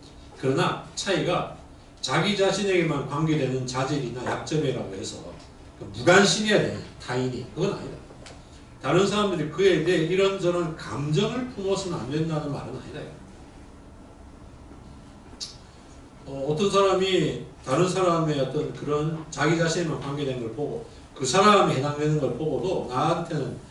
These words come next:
해악을 안 주는 걸 보고도 존경을 할 수도 있고 또 그 문단 중간쯤 오시면 존경과는 반대되는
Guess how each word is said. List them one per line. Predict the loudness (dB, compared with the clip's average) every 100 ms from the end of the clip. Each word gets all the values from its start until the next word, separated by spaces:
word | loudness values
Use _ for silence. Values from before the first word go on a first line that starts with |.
| -20 -20 -20 -8
해악을 | 0 2 4
안 | 2 -2
주는 | -2 0
걸 | 0
보고도 | -2 -4 0 0 0 -6 -14 -20 -6
존경을 | 0 2 4 4 4
할 | -2
수도 | -6 -6
있고 | -8 -8 -12 -12 -14 -16 -20 -20 -20 -20 -20 -20 -20 -16
또 | -6 -4 -2 -2 -4 -6 -10 -14 -16 -16 -12
그 | -4
문단 | -4 -2 -6 -6
중간쯤 | -6 -8 -8 -8 -10
오시면 | -10 -12 -14 -16 -16
존경과는 | -6 -2 0 0 -2 -4 -8
반대되는 | -12 -6 -4 -2 -4 -8